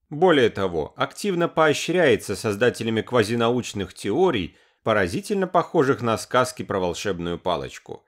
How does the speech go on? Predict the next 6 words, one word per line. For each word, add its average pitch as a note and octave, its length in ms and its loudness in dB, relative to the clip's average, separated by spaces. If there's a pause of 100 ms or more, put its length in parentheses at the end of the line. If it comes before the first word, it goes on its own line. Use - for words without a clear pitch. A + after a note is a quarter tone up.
(420)
Суть C#4 380 -2
всех - 380 -2
этих C3 320 -2
теорий G#2+ 400 2
вкратце F#2 500 -4
такова. E2+ 520 -4